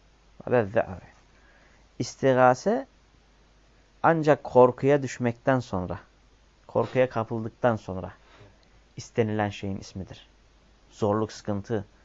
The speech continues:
şiddet anında istenilen şeydir. Şimdi burada çok önemli bir şey anlatacağım. İstigase mefhumunu daha iyi fıkh etme adına. Şimdi burayı çok iyi dinleyeceğiz. Yazmayalım inşallah. Tamam.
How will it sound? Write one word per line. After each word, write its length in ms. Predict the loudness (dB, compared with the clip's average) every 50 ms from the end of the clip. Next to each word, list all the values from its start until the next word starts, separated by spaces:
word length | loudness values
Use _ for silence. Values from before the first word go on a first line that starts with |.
| _ _ _ _
şiddet 380 | -18 -16 -14 -4 0 0 2 2
anında 280 | 2 0 0 0 -2
istenilen 380 | -4 -4 -6 -10 -8 -8 -8 -10
şeydir. 400 | -10 -12 -14 -16 -16 -20 -20 _ _ _ _ _ _ _ _ _ _ _ _ _ _ _ -20 -20 -20 -20 -20 _ _ _
Şimdi 420 | -12 -8 -6 -4 -2 -2 -2 -4 -6 _ _ _ _ _ _ _ _ _ _ -6
burada 320 | -2 0 0 2 2 2
çok 220 | 2 0 -2 0 0
önemli 380 | 0 0 0 0 -2 -2 -2
bir 160 | -2 -2 -4 -4 _ _ _ _ _ _
şey 200 | -12 -6 -4 -2
anlatacağım. 500 | -2 -2 -2 -6 -8 -8 -10 -10 -10 -10 -14 _ _ -20 _ _ -20 _ _ _ _ _ _ _ _ _ _ _ _ _ _ _ _ _ _ _ _ -12
İstigase 640 | -12 -10 -8 -4 -4 -2 0 0 0 0 -2 -2 -2
mefhumunu 640 | -2 -2 -2 -4 -6 -6 -4 -2 -2 -4 -6 -8 -10 _ _ _ -8
daha 260 | -4 -2 0 2 2
iyi 120 | 0 0 -2
fıkh 240 | -6 -8 -12 -10
etme 220 | -10 -8 -6 -6 -6
adına. 220 | -6 -6 -8 -10
Şimdi 200 | -8 -8 -6 -2
burayı 180 | 0 0 0 0
çok 200 | 0 -2 -2 -2
iyi 160 | -2 -4 -4
dinleyeceğiz. 400 | -6 -8 -8 -8 -10 -10 -12 -10 -4 2
Yazmayalım 500 | 6 6 6 6 4 -4 -6 -6 -8 -10
inşallah. 360 | -14 -16 -14 -12 -12 -12 -14 -16 _ -14
Tamam. 180 | -12 -12 -12